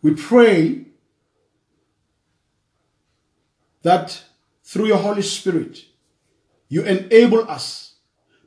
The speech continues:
to guard against false security.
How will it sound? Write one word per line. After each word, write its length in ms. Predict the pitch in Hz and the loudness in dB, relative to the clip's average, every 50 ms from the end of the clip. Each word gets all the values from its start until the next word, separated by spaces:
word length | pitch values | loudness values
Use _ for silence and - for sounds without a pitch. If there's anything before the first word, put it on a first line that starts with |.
| _ | _
to 180 | - 196 175 131 | -6 -6 -6 -4
guard 340 | 117 - 196 220 240 240 - | -2 -2 0 0 0 -2 -4
against 920 | - 196 147 127 196 214 220 202 170 - - - - - - - _ _ _ _ _ _ _ _ _ _ _ _ _ _ _ _ _ _ _ _ _ _ _ | -10 -10 -8 -4 0 0 0 0 0 -6 -8 -10 -14 -14 -16 -18 _ _ _ _ _ _ _ _ _ _ _ _ _ _ _ _ _ _ _ _ _ _ _
false 920 | _ - - - - 208 190 180 180 180 165 - - - - - - _ _ _ _ _ _ _ _ _ _ _ | _ -20 -12 -2 2 4 4 4 2 0 -2 -6 -10 -12 -14 -16 -20 _ _ _ _ _ _ _ _ _ _ _
security. 880 | - - - 170 - - - 170 151 139 123 120 - 110 - - | -14 -8 -8 -8 -6 -4 -2 -2 -2 -2 -4 -8 -12 -16 -16 -18